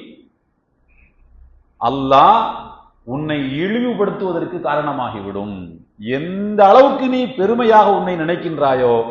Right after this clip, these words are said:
அந்த அளவுக்கு மறுமையில் நீ தாழ்ந்தவனாக ஆக்கப்பட்டு விடுவாய். அதனாலதான் எனக்கு பயமா இருக்கு. மக்களுக்கு தேவைப்படும், நீ சொல்லவும் செய்யணும், விவரமான ஆளு. உன்னை வேண்டாம்னு சொல்றதுக்கு எனக்கு மனசு இல்ல, பண்ணுன்னு சொல்றதுக்கு எனக்கு மனசு இல்ல.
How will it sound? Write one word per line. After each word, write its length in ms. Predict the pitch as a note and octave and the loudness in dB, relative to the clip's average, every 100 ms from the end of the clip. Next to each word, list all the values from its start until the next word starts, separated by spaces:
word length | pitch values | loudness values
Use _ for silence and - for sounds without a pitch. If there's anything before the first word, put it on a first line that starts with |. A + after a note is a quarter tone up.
| - - - | -10 -14 -2
அந்த 280 | B2 F3 G3 | 0 4 6
அளவுக்கு 340 | G#3 B3 - | 8 6 0
மறுமையில் 520 | G3+ D3+ G3 G#3 G3+ F3+ | 0 2 2 0 -2 -2
நீ 120 | E3+ - | -4 -2
தாழ்ந்தவனாக 640 | D3 G#3+ C4 A#3 G3 F3+ | 0 2 4 2 2 0
ஆக்கப்பட்டு 440 | D#3 D3+ D3 C3+ C3+ | 0 0 -2 -4 -6
விடுவாய். 560 | A2+ G#2+ G#2 G#2+ A2 G2+ - - _ _ - | -6 -4 0 2 2 -2 -10 -20 _ _ -10
அதனாலதான் 880 | F2+ A2+ D#3 F#3 G3+ G3+ G3+ B3 B3 | -6 -4 -4 -2 2 2 2 0 0
எனக்கு 240 | G#3+ G3+ | -2 -2
பயமா 320 | F3+ E3 E3+ D#3+ | 0 0 2 -2
இருக்கு. 340 | B2+ A2+ A2 G#2+ F2+ - | -2 -6 -8 -6 -8 -10
மக்களுக்கு 440 | - D3+ G3 F3+ D#3 - | -6 -2 -2 -2 -4 -4
தேவைப்படும், 720 | F#3+ A#3 A3 - G#3 A#3 A#3 | 2 6 4 4 2 2 2
நீ 80 | G#3 | -4
சொல்லவும் 560 | - F#3 G#3+ A3+ A#3+ | -6 -4 0 0 0
செய்யணும், 260 | G3+ G#3 G#3 | 0 0 0
விவரமான 480 | F#3+ G#3+ G#3+ G#3+ G3 | 0 2 2 -2 0
ஆளு. 220 | F#3 D3+ - - - _ _ | 0 -2 -6 -16 -20 _ _
உன்னை 220 | F3 F3+ | -4 -2
வேண்டாம்னு 540 | E3 A3 A#3 - A3+ | 2 2 4 2 2
சொல்றதுக்கு 340 | G3+ G3+ A3+ A3+ | 0 2 2 2
எனக்கு 140 | G#3+ | 0
மனசு 260 | F#3 F#3+ E3 | -2 -2 -2
இல்ல, 140 | E3+ C3 G#2+ - - _ | -2 -2 -2 -10 -20 _
பண்ணுன்னு 520 | F#3+ A#3 C4 C#4 C4+ | 2 4 4 4 4
சொல்றதுக்கு 420 | A#3 A3 A3+ C4+ B3+ | 4 4 4 4 4
எனக்கு 140 | G#3 | 4
மனசு 280 | F3+ D#3 C3+ | 0 0 -4
இல்ல. 140 | G2+ | -6